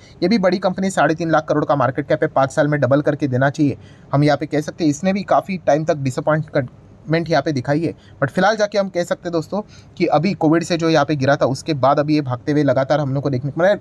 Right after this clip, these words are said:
along with the good quarterly results। तो ज़रूर आप इसके ऊपर फोकस यहाँ पे रख सकते हो। कोटक बैंक के बाद अगर देखा गया काफ़ी लोगों का जो फोकस है वो इस बैंक की ओर भी शिफ्ट यहाँ पे हो सकता है क्योंकि इन्होंने नंबर भी अच्छे दिखाए।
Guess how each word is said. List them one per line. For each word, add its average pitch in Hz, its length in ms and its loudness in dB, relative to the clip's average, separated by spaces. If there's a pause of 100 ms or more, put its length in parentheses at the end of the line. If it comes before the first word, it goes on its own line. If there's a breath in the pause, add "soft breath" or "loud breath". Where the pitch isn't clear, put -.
along 175 240 2
with 165 140 -2
the 180 100 -2
good 190 220 -2 (400 soft breath)
quarterly 156 400 0 (200)
results। 127 440 -2 (280 soft breath)
तो 135 80 -2
ज़रूर 160 140 2
आप 190 180 2
इसके 165 200 -2
ऊपर 165 160 0
फोकस 160 380 0
यहाँ 151 100 2
पे 147 100 4
रख 127 140 2
सकते 170 220 -4
हो। 160 40 0
कोटक 147 300 0
बैंक 139 260 -2
के 156 80 -4
बाद 147 240 0 (340 soft breath)
अगर 147 160 2
देखा 139 240 0
गया 165 140 -2
काफ़ी 156 280 -2
लोगों 165 220 2
का 170 140 2
जो 165 160 0 (320)
फोकस 170 300 0
है 143 120 -2 (140)
वो 151 100 2
इस 156 180 -2
बैंक 160 200 0
की 170 60 0
ओर 156 120 2
भी 165 100 -2
शिफ्ट 156 280 -4
यहाँ 135 100 2
पे 151 80 -2
हो 123 160 0
सकता 151 240 -4
है 165 40 -2
क्योंकि 156 200 0
इन्होंने 151 240 2
नंबर 139 280 2
भी 175 80 2
अच्छे 165 200 -2
दिखाए। 165 280 0